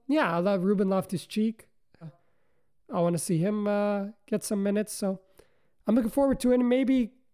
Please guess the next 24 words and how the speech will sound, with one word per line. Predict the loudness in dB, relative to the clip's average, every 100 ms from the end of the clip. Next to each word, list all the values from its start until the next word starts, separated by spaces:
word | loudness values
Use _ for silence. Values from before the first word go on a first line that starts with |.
| -4
Christian | -2 -2 -2
Pulisic | 0 0 0 -4
can | -4 -2
come | 0 0
back | 0 0 0
into, | -2 -4 -2 0 2
uh, | 0 -2 -6 _ _ _ -2
the | 0
lineup | 2 2 2 2
hopefully | 0 -2 -2 -2
soon. | -2 -2 0
I | 0
know | 0
there's | -2 -4
so | -4 -2 -2
much | 0 -4 -6
frustration, | -4 -4 -4 -4 -2 -2 -2 -6 -6 _ _ _ _ _ _ -6
uh, | -4 -2 -2
including | -4 -2 -2 0
myself, | -2 -6 -4 -4 -4 -10
with | -8 -6 -6 -10 -20 _ _ _ _ _ _
Christian | -2 0 -2 -2
Pulisic, | -2 -2 -2 -6 -6
because | -8 -6 -4 -4 -6 -12 -20